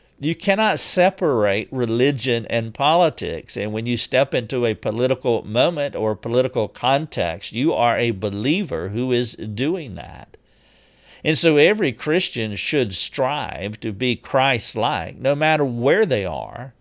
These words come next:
or what they are doing. You do not separate religion,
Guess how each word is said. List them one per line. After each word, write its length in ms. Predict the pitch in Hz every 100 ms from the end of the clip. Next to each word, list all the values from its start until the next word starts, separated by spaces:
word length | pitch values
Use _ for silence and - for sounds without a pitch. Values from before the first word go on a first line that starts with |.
| _ _ _ - -
or 180 | 143
what 320 | 139 160 175 143
they 180 | 135
are 180 | 135 135
doing. 640 | 127 156 180 104 67 73 - -
You 200 | 117 117
do 360 | 92 143 156
not 340 | 156 143 143 -
separate 960 | - 156 160 269 123 90 80 - - _ _ _ 117
religion, 800 | 120 117 139 135 92 80 -